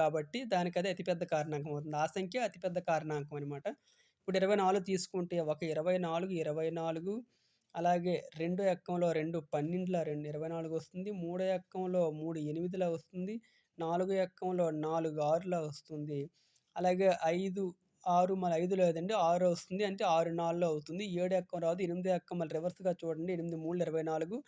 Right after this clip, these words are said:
తొమ్మిది పది అవ్వదు, పదకొండు మరి అవ్వదు, పన్నెండు రెళ్ళు ఇరవై నాలుగు, మళ్ళీ ఇరవై నాలుగు ఒకటి ఇరవై నాలుగు అతిపెద్ద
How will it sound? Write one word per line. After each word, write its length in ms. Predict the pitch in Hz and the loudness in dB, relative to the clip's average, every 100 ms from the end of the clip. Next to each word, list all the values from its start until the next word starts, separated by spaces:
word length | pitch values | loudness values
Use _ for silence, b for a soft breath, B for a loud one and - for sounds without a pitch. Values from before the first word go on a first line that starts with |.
| b b b b - | b b b b -2
తొమ్మిది 300 | 190 202 208 | 0 2 2
పది 260 | 180 185 190 | 2 4 4
అవ్వదు, 280 | 175 170 214 | 2 0 0
పదకొండు 420 | 202 180 180 190 | 0 0 0 -2
మరి 160 | 190 180 | 0 0
అవ్వదు, 180 | 175 196 | 0 0
పన్నెండు 340 | 180 175 180 | 0 2 2
రెళ్ళు 160 | 170 185 | 0 2
ఇరవై 200 | 170 175 | 2 2
నాలుగు, 280 | 175 175 233 | 0 0 0
మళ్ళీ 180 | 233 196 | 0 0
ఇరవై 140 | 190 | 2
నాలుగు 160 | 190 185 | 0 0
ఒకటి 180 | 196 196 | 0 -2
ఇరవై 140 | 185 | -2
నాలుగు 180 | 185 196 | -2 0
అతిపెద్ద 320 | 175 - 185 | 0 0 -2